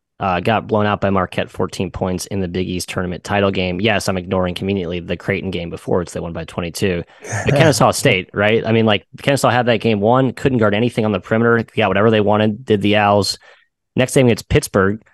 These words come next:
Speaker 1: uh, I mean, they played Pitt. Like, Pitt's defense has been a complete abomination the last week and a half. So they scored eighty-four points against Pitt. Okay,
Speaker 2: Smoked
Speaker 1: I'm
Speaker 2: 'em.
Speaker 1: gonna smoked 'em. But it was Pitt, who's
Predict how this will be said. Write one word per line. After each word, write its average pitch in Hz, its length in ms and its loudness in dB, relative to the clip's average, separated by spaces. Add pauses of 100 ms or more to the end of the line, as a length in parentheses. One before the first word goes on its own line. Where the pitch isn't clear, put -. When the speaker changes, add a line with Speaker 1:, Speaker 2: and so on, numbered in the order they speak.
(300)
Speaker 1:
uh, 104 200 0
I - 20 -4
mean, 113 80 2
they 120 80 4
played 131 260 -2
Pitt. - 240 2
Like, 95 200 -4
Pitt's 143 160 0
defense 117 320 0
has 90 100 -6
been 101 80 0
a 92 60 0
complete 107 340 0
abomination 101 800 0
the 92 100 -2
last 90 320 -2
week 101 200 -2
and 95 80 -2
a 90 40 -4
half. 90 280 -2
So 98 300 0
they 104 100 0
scored 113 220 0
eighty-four 113 340 2
points - 280 0
against 98 240 -6
Pitt. 113 280 0
Okay, 98 240 -4
Speaker 2:
Smoked 98 400 2
Speaker 1:
I'm 98 60 -2
Speaker 2:
'em. 92 60 -2
Speaker 1:
gonna 92 140 -8 (460)
smoked 151 240 2
'em. - 100 -14 (560)
But 113 300 2
it 110 60 4
was 101 240 0
Pitt, - 460 0
who's 98 220 -2